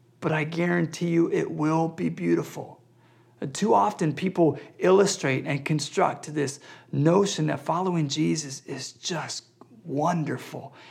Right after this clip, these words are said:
and it's filled with joy and happiness and all the good things.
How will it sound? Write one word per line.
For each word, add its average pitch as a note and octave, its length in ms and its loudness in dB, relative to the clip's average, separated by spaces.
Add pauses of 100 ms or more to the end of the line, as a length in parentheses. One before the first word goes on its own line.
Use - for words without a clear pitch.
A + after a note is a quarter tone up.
(180)
and D3 160 -4
it's C#3 200 -2
filled F#3 320 2
with B2+ 260 -4
joy D3+ 640 -2 (380)
and C#3 180 0
happiness C#3 880 0 (320)
and C#3 320 0 (160)
all B3+ 560 8
the A3 100 6
good F3+ 440 6
things. E3 520 2